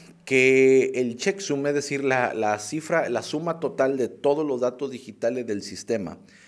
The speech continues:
me pueden dar una cifra correcta. La integridad de los datos puede ser correcta, re-, es para verificar la integridad de los datos,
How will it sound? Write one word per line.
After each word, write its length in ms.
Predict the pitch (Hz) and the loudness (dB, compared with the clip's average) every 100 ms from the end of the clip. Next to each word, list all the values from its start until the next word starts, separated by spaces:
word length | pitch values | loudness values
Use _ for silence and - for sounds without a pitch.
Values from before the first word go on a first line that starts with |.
| - - _ - | -20 -20 _ -6
me 200 | 139 135 | -4 -4
pueden 500 | 135 160 180 180 156 | 0 4 4 2 2
dar 320 | 147 156 - | 4 4 0
una 260 | 139 151 143 | -4 -2 -6
cifra 520 | - 131 127 127 - | -6 -6 -4 -6 -2
correcta. 580 | 117 117 175 170 - - _ _ _ _ _ _ _ _ _ _ _ _ _ _ _ _ _ _ _ _ | -2 0 0 -2 -10 -18 _ _ _ _ _ _ _ _ _ _ _ _ _ _ _ _ _ _ _ _
La 140 | - 120 | -2 0
integridad 420 | 120 120 113 131 | 0 -2 0 0
de 60 | 170 | 2
los 100 | 160 | 0
datos 320 | 147 160 156 | 0 -4 -4
puede 280 | 131 139 135 | 0 0 0
ser 220 | 127 120 | -2 -4
correcta, 500 | 135 127 139 - 110 | -4 -2 -2 0 0
re-, 200 | 117 113 | 0 -2
es 100 | 139 | 0
para 220 | 160 156 | 0 2
verificar 500 | 139 110 - - 160 | 0 -4 -8 0 0
la 80 | 160 | 0
integridad 400 | 143 117 113 117 | -2 -4 0 0
de 80 | 110 | 0
los 120 | 95 | 0
datos, 540 | 85 - 80 - - | -4 -4 -12 -14 -20